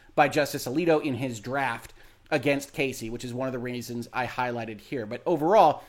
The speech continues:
that's the concept behind why stare decisis is so important in this case to the Casey court.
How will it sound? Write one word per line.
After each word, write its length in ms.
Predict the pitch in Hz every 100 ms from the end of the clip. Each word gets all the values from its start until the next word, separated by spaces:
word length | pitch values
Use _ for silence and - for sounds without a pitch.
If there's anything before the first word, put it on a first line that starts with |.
| - _ _
that's 280 | - 202 -
the 100 | 196
concept 720 | - - 220 233 - - -
behind 340 | 147 156 151
why 180 | 151 143
stare 320 | 143 156 139
decisis 500 | 135 127 131 127 123
is 120 | 123 -
so 160 | 127
important 340 | 120 143 175 156
in 60 |
this 160 | 147 -
case 240 | 139 131 - - - -
to 240 | - 277
the 120 | 233
Casey 380 | - 208 185 -
court. 360 | 165 196 131